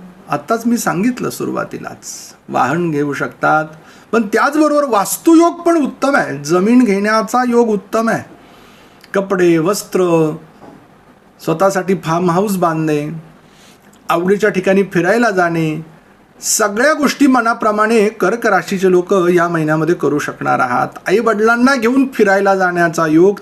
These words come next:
तीर्थयात्रा करण्याचा योग कर्क राशीच्या लोकांचा आहे.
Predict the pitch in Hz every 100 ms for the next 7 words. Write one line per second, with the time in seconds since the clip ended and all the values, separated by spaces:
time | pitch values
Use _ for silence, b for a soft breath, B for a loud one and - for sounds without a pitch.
0 | - 302 240 240 208 202 214 196 196 185
1 | 180 170 160 160 147 143 185 262 240 -
2 | B B B B B _ - _ - 131
3 | - 104 - - 104 101 - 104 98 -
4 | -